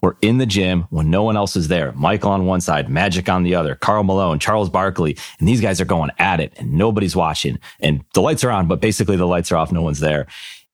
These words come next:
And it is about surrounding yourself with elite level, with elite people, with elite talent. We talk about that a lot. And,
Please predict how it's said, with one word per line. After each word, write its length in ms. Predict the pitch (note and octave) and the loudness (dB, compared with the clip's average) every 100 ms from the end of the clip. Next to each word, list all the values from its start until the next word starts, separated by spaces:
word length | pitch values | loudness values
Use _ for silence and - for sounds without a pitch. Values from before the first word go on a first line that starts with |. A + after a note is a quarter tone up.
| - | -2
And 440 | G#2 G2+ F#2+ F#2 - | 0 2 0 0 0
it 100 | A2 | 0
is 140 | G2 | 2
about 200 | F#2+ D#2+ | 0 0
surrounding 560 | - E2+ F#2 D3 A#2+ F#2+ | 0 0 2 2 2 2
yourself 640 | E2 - D#2+ D2 - - _ _ - | 2 0 0 0 -4 -14 _ _ 0
with 200 | G2 F2 | 0 2
elite 480 | F#2 F2 G2+ G#2+ F2+ _ | 0 2 2 0 -4 _
level, 440 | F2+ F2 E2 C2+ - | 0 2 0 -2 -4
with 160 | D#2+ | 0
elite 320 | E2+ F#2 A2+ | 0 0 -2
people, 320 | - G#2 E2+ C#2+ | 0 0 2 -2
with 140 | D#2+ | 0
elite 380 | E2 F2+ A2+ - | 0 0 0 -2
talent. 400 | - F#2+ E2+ C#2+ | 0 2 0 -2
We 80 | D2 | -2
talk 280 | - B2 | 0 0
about 160 | G2 E2+ | 0 -2
that 140 | F2 | 0
a 40 | E2 | 0
lot. 320 | E2 D#2 - - - _ | 0 0 -4 -12 -20 _
And, 260 | E2+ D#2+ | 0 0